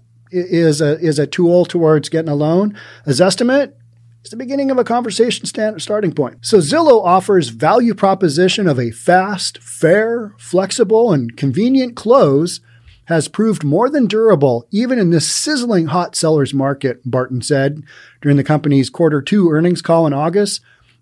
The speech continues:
"I confess to being quite excited by how well Zillow Offers is doing in such a hot seller's market, which has me, for one, kind of probing at the perimeter of my penetration and total addressable market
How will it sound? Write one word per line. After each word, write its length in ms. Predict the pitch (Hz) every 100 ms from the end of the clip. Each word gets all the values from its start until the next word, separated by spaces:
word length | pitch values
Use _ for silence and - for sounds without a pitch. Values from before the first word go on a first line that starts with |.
| -
"I 140 | 190
confess 480 | 240 214 208 208 202
to 80 | 170
being 180 | 165
quite 300 | - - 240
excited 580 | 302 - - 185 285 139
by 140 | 143 131
how 180 | 165
well 260 | 165 165 180
Zillow 320 | 120 170 170
Offers 400 | 156 165 175 139
is 140 | 127 113
doing 400 | 190 269 151 139
in 80 |
such 220 | 127 165 135
a 60 |
hot 360 | 110 - 208 -
seller's 460 | - 269 311 139
market, 480 | 127 135 123 156 156 - - _ _
which 160 | 160 165
has 260 | 226 214
me, 300 | 143 285 285
for 180 | 185 156
one, 540 | 123 202 294 147 127 - _ _ -
kind 200 | 359 370
of 180 | 247
probing 640 | - - 247 381 330 311 240
at 120 | -
the 80 | 180
perimeter 580 | - 165 208 202 147 135
of 80 |
my 200 | 123 170
penetration 1080 | 233 - 247 240 - 247 254 - 147 139 156 _ _ _ _ -
and 180 | 160 156
total 440 | - 226 254 202
addressable 600 | 202 147 180 175 170 156
market 560 | 135 151 208 151 123